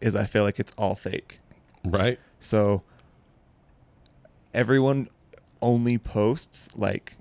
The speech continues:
Speaker 1: and I was guilty of it too. I'm not gonna post a picture of me at my office working,
Speaker 2: <laughs>
Speaker 1: right? Like,
Speaker 2: Right.
Speaker 1: no one
Speaker 2: I
Speaker 1: wants to,
Speaker 2: understand.
Speaker 1: no one wants to see that. But if I go on a cool trip,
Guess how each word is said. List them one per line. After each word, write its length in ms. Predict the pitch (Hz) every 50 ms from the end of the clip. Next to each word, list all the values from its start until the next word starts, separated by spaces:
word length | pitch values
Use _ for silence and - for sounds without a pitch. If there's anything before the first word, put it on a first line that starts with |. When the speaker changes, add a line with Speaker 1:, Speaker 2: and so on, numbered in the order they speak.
| _ -
Speaker 1:
and 120 | 143 143
I 180 | - 117 127 160
was 140 | 175 185 117
guilty 300 | 104 123 131 123 - 127
of 120 | 127 123
it 120 | 120 107 -
too. 280 | - 156 143 107 92 - - - _ _ _ _ _ - - - - -
I'm 120 | - 123 131
not 160 | 151 - -
gonna 180 | - 135 127 110
post 320 | - - 131 139 - -
a 40 | -
picture 300 | - - 139 - - 120
of 60 | 107
me 160 | 107 110 110
at 60 | 104
my 140 | 104 107 101
office 380 | - - 113 117 - 104 98 -
working, 540 | 101 104 120 135 - - 110 107 110 143 - - _ _ _ _ _ _ _
Speaker 2:
<laughs> 600 | - - - - - - - - - - - -
Speaker 1:
right? 340 | - 113 113 117 143 170 - - - - _ _ - -
Like, 180 | 110 113 117 104
Speaker 2:
Right. 120 | 113 -
Speaker 1:
no 140 | - 127 127
one 100 | 156 175
Speaker 2:
I 40 | -
Speaker 1:
wants 140 | 123 127 131
to, 40 | 123
Speaker 2:
understand. 300 | 113 - 107 95 95 107
Speaker 1:
no 100 | 117 131
one 140 | 143 170 175
wants 220 | 156 135 123 - -
to 80 | 110
see 200 | 104 - 110 107
that. 260 | 101 110 113 110 -
But 200 | - 120 110 - - - - - -
if 160 | 117 110 -
I 100 | 120 127
go 120 | 120 131
on 100 | 127 127
a 60 | 120 110
cool 220 | - - 135 131
trip, 380 | - - 117 110 135 190 -